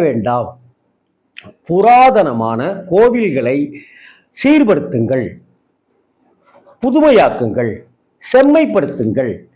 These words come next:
செப்பனிடுங்கள், நிர்மாணியுங்கள், அதற்கு அனவரதமும் பூஜைகள், புனஸ்காரங்கள், வழிபாடுகள், திருவிழாக்கள், உற்சவங்கள் செய்யுங்கள் அப்படின்றதுதான் காஞ்சி மகான் நமக்கு அருளிய தெய்வத்தின்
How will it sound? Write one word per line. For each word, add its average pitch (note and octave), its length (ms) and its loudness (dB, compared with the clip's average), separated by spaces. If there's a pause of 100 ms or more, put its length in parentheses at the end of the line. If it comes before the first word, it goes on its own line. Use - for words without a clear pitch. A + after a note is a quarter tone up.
(160)
செப்பனிடுங்கள், G#3+ 840 0 (440)
நிர்மாணியுங்கள், A3 960 2 (520)
அதற்கு C#4 440 2 (680)
அனவரதமும் C4+ 840 4
பூஜைகள், G3+ 440 2 (140)
புனஸ்காரங்கள், F#3 760 0
வழிபாடுகள், F3 600 2 (460)
திருவிழாக்கள், F#3 580 0 (100)
உற்சவங்கள் F3 540 -2
செய்யுங்கள் A#2+ 500 -2 (260)
அப்படின்றதுதான் B2 760 -2 (420)
காஞ்சி G3+ 480 2 (220)
மகான் D3+ 340 0 (140)
நமக்கு C#3+ 340 -4 (200)
அருளிய D3+ 400 0 (400)
தெய்வத்தின் F#3+ 600 -2